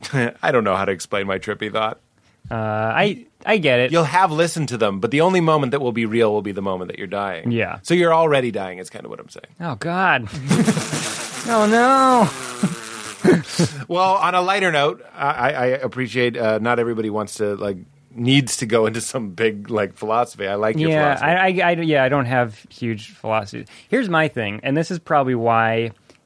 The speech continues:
Speaker 2: my comedy is very impersonal, is I don't really have a lot of strong opinions on stuff. Like, like, you know, I have, like, things, y-, like,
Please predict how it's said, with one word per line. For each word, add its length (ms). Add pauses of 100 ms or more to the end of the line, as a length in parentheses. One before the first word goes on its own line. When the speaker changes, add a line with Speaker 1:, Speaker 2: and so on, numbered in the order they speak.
(260)
Speaker 2:
my 260
comedy 580
is 160
very 420
impersonal, 800 (320)
is 180
I 140
don't 240
really 380
have 200
a 60
lot 200
of 120
strong 400
opinions 560
on 180
stuff. 440
Like, 440 (720)
like, 380 (640)
you 120
know, 300 (300)
I 100
have, 180
like, 280
things, 380
y-, 220
like, 380